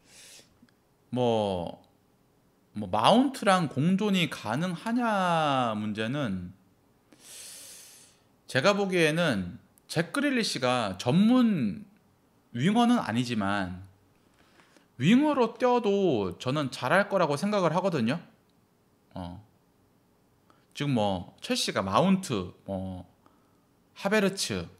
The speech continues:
거기다가 뭐 치크, 바클리까지 공미가 넘쳐납니다. 넘쳐나요.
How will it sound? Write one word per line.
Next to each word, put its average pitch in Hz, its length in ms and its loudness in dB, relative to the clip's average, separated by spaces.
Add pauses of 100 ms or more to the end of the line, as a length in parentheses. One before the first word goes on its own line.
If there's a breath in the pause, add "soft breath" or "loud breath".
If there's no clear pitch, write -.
(140)
거기다가 107 460 -4
뭐 92 320 -10 (320)
치크, 156 520 -4 (200)
바클리까지 117 680 0 (360)
공미가 196 680 2
넘쳐납니다. 123 800 2
넘쳐나요. 104 720 -4